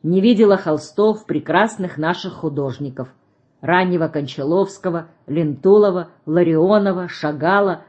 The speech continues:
Малевича, Фалька. Холсты живописцев Запада Мане, Дега, Моне, Сезанна, Матисса, Пикассо были спрятаны в таинственные фонды. Кафку критики поносили.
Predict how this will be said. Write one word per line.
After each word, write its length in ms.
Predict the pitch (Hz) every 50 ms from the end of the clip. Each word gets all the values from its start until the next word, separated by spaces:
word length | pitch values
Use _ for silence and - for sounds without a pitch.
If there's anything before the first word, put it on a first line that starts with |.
| _ _
Малевича, 840 | - 156 165 165 165 156 170 190 196 175 185 180 - - 190 156 147 _ _ _ _ -
Фалька. 640 | - 156 151 147 147 147 143 143 - 131 131 131 - _ _ _ _ _ _ _
Холсты 640 | _ - - 190 214 208 208 - - - 226 254 254
живописцев 760 | 240 - 208 190 208 202 202 208 220 208 214 - - 180 170
Запада 640 | 151 147 151 196 208 214 208 202 185 170 190 175 170 - _ _ _ -
Мане, 640 | 160 180 185 175 170 170 180 190 202 208 202 190 170
Дега, 640 | 165 143 175 165 147 143 160 175 196 196 196 196 196 -
Моне, 640 | 151 165 165 165 160 160 165 175 190 196 196 196
Сезанна, 840 | 196 - - - 165 147 127 139 175 185 196 202 202 196 180 170 - _ _ -
Матисса, 720 | 147 151 143 131 139 - 175 202 220 214 214 - 170 151
Пикассо 720 | - - 165 151 156 - 180 190 196 196 - - 202 185 - _ _ _ _ _ _ _ _
были 300 | - 160 226 285 285 285
спрятаны 720 | 269 - - - - 175 202 214 220 220 220 214 208 202
в 120 | 180 - -
таинственные 800 | - 147 143 170 208 214 214 - - 170 165 175 170 151 147 131
фонды. 600 | 135 - - 143 135 135 123 127 123 131 117 - _ _ _ _ _ _ _ _ _ _ _ _ _ _
Кафку 520 | - 240 269 302 302 - - - - 294 233
критики 540 | - - 180 220 233 226 226 220 214 214
поносили. 800 | - - 175 170 165 156 139 - - - 147 143 143 131 123